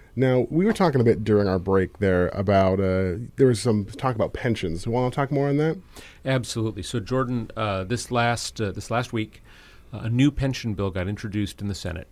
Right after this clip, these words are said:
Speaker 2: Um, it is sponsored by the Senate Majority Leader, Kathy Giessel, out of Anchorage, um, former Senate President. Uh, and,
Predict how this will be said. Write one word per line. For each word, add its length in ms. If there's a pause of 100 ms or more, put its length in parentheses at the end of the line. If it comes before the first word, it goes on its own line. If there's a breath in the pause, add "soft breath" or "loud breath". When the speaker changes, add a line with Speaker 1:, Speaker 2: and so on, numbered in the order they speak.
(140)
Speaker 2:
Um, 300
it 180
is 300
sponsored 460
by 80
the 60
Senate 240
Majority 360
Leader, 320 (220)
Kathy 320
Giessel, 400 (160)
out 120
of 60
Anchorage, 480
um, 300 (100)
former 240
Senate 240
President. 420 (720 loud breath)
Uh, 260
and, 400